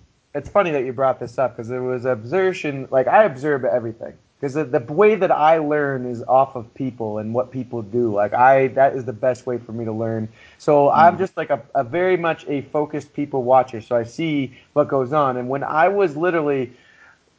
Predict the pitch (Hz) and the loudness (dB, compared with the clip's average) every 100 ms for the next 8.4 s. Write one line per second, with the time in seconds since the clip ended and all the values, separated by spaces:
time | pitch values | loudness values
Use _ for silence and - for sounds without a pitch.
0 | _ 160 165 147 156 - - 160 135 - | _ -6 -6 -4 -6 -2 0 0 -4 -6
1 | 143 135 131 127 151 175 160 147 139 139 | -2 2 2 0 0 0 2 2 4 4
2 | 175 220 196 196 185 170 143 - 156 147 | 4 4 4 4 4 2 0 -2 0 0
3 | 135 135 120 - 160 147 147 - 147 147 | -2 -6 -8 -6 -6 -6 -4 0 0 0
4 | 131 - 143 131 131 - 127 120 113 - | -12 -6 -2 -2 -4 -4 -2 0 -2 -8
5 | _ 151 139 139 143 131 123 113 - 113 | _ -4 -2 0 0 2 0 -2 -8 -10
6 | 107 _ _ _ 147 143 196 190 147 147 | -12 _ _ _ 0 6 8 8 4 -2
7 | - - 160 269 294 269 226 131 113 190 | 0 0 0 -4 -6 -4 -2 0 2 4
8 | 135 127 143 - | 2 2 0 -2